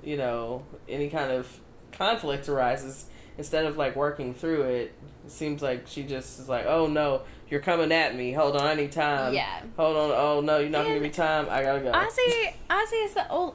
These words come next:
Speaker 2: oldest person on this show.
Speaker 1: The
Speaker 2: She's
Speaker 1: oldest
Speaker 2: forty-two.
Speaker 1: person.
Speaker 2: They're forty-two.
Speaker 1: Mm-hmm.
Speaker 2: Like, I cannot, I cannot. Like, you at your big grown age cannot talk about a feeling at all? What's your problem?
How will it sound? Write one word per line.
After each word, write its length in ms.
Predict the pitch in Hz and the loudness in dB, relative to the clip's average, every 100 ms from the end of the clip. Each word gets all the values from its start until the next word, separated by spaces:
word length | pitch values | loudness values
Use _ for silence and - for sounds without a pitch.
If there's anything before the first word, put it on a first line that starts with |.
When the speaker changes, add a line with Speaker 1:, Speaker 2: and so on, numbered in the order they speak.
| - | 0
Speaker 2:
oldest 340 | 359 359 370 | 0 0 0
person 280 | 359 349 302 | 0 0 -2
on 100 | 269 | -4
this 180 | 247 - | -4 -2
show. 120 | 262 | 0
Speaker 1:
The 60 | 214 | 0
Speaker 2:
She's 120 | 190 | 2
Speaker 1:
oldest 480 | 190 180 180 175 269 | 4 4 4 -2 0
Speaker 2:
forty-two. 440 | 170 269 262 214 | 0 0 0 0
Speaker 1:
person. 180 | 170 120 - - | -2 -6 -8 -4
Speaker 2:
They're 200 | 214 247 | -2 -2
forty-two. 440 | - 233 254 247 202 180 | -4 -2 -2 0 0 -2
Speaker 1:
Mm-hmm. 20 | - - - - - - | -6 -14 -18 -20 -12 -2
Speaker 2:
Like, 520 | 226 214 208 202 - 214 | 2 4 2 -2 -2 0
I 120 | 247 | 0
cannot, 840 | - 311 285 240 233 196 139 - - - - 240 | -2 -6 -4 -2 0 0 -2 -6 -12 -18 -8 -6
I 60 | |
cannot. 600 | 254 320 349 392 220 - 226 | -2 2 4 4 4 0 0
Like, 260 | 220 220 - | 0 -2 -6
you 380 | 233 285 330 339 | -2 0 2 2
at 120 | 269 | 2
your 120 | 277 | 0
big 180 | 269 247 | 0 0
grown 240 | 277 269 | 2 0
age 640 | 262 196 156 233 - - - - - | 0 0 0 -2 -4 -6 -8 -12 -10
cannot 480 | - 269 247 233 - | -4 -2 0 0 0
talk 200 | 254 240 | 0 0
about 160 | 240 220 | 0 0
a 40 | |
feeling 520 | 214 226 240 302 190 190 - - - | 0 0 0 0 -2 -6 -10 -16 -4
at 160 | 226 226 | 0 2
all? 500 | 185 220 381 453 - - - - - | 2 4 2 0 -4 -16 -18 -18 -14
What's 300 | - 330 339 | -4 -4 -2
your 80 | 339 | -2
problem? 520 | 240 202 - 73 285 | -2 -2 -4 -10 -10